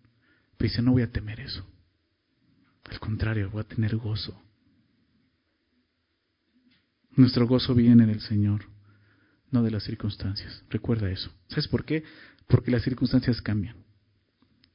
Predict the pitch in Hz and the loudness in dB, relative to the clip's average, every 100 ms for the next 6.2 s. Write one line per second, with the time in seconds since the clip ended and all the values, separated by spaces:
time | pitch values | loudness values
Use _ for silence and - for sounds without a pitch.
0 | _ - 104 98 107 107 135 - - _ | _ -6 -6 -4 -2 0 -2 -4 -20 _
1 | _ _ _ _ _ 104 - - 143 - | _ _ _ _ _ -8 -6 -8 -10 -14
2 | _ _ _ _ _ _ _ _ _ _ | _ _ _ _ _ _ _ _ _ _
3 | - 117 104 120 113 - - - - _ | -6 -4 2 2 2 -2 -4 -16 -20 _
4 | - 120 117 123 120 120 117 117 127 127 | -10 2 8 10 10 8 8 6 2 4
5 | 135 127 104 - 113 - 117 104 - 98 | 4 2 0 -6 -8 -10 -8 -8 -8 -12
6 | 127 - | -14 -20